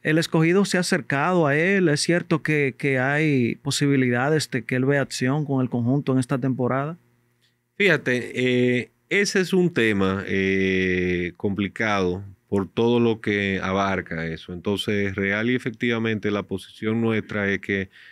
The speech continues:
Speaker 2: eh, nosotros vamos a esperar a, a ver cómo se desenvuelve,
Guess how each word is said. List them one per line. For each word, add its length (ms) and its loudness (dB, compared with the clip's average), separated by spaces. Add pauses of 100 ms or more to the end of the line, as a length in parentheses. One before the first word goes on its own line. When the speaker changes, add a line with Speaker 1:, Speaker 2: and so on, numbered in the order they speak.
(260)
Speaker 2:
eh, 220 -6
nosotros 440 -2
vamos 200 0
a 20 0
esperar 540 -2
a, 160 -4
a 320 -4
ver 340 0 (160)
cómo 320 -2
se 140 -6
desenvuelve, 880 -2